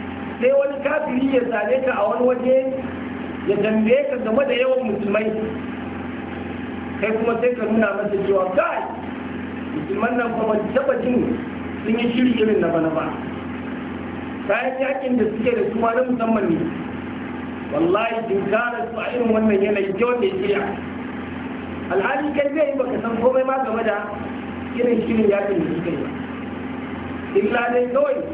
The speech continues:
annabi ya ce, "Alharbu khud'a." Shi yaki dan yaudara ne. Shi ya sa ma annabi sallallahu alaihi wasallama,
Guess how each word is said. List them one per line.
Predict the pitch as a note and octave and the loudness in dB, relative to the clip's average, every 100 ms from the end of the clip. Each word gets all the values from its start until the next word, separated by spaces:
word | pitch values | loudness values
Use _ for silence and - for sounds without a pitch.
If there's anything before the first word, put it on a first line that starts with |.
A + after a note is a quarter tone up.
| - - - | -8 -8 -6
annabi | - F#3 G#3+ G#3+ | -2 0 2 2
ya | G#3+ | 2
ce, | G#3+ G#3 | 0 0
"Alharbu | F#3+ F#3+ A3 A3 G3+ | 0 2 0 2 2
khud'a." | G3+ G3 - - - - - - - - - - - - | 4 2 2 -2 -6 -6 -6 -6 -6 -6 -6 -8 -8 -8
Shi | A#3+ A3 | -2 2
yaki | A#3+ B3 A3 G#3 G3+ | 2 0 -2 0 2
dan | G3+ G#3+ | 2 2
yaudara | G#3 F3 F3 E3 | 4 4 4 2
ne. | C3 - - - - - - - - | -2 -4 -6 -8 -8 -8 -8 -8 -6
Shi | A3 | 0
ya | A#3 | 0
sa | A#3 A#3 | 2 2
ma | A3 G#3+ | 0 0
annabi | G3 A3 G#3+ | 0 2 2
sallallahu | G3 F3 F#3 G3+ G3 | 2 2 4 2 2
alaihi | F3 F#3+ | 4 4
wasallama, | E3+ F#3 F#3+ E3+ | 4 4 4 2